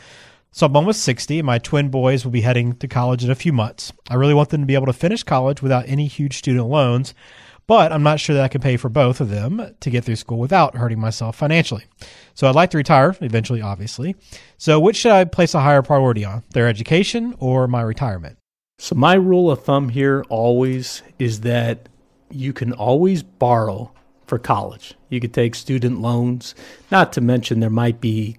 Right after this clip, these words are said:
Speaker 2: grants or scholarships or other things that may be available to the kids, but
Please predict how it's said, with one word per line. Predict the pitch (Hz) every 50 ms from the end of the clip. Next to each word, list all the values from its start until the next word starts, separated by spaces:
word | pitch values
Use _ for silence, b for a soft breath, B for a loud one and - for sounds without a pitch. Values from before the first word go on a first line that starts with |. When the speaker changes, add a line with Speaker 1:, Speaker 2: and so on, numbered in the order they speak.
| _
Speaker 2:
grants | - - 120 120 120 120 120 120 117 113 117 - - -
or | 117 104 104 101 101 104 107 B B B B B B B B B
scholarships | - - - - - 120 120 123 123 117 117 117 - - 123 120 113 - -
or | 117
other | 110 113 107 107
things | 117 120 107 104
that | 120 104 104
may | 123 113 117 123 131 135 143 139
be | 123 117 123 117 113
available | 110 101 104 113 110 110 107 104 101 - 107
to | - -
the | 101 98 95
kids, | - - 110 104 104 101 107 - - B B B B B B B B _ _
but | 127 123 117 117 113 113 110 -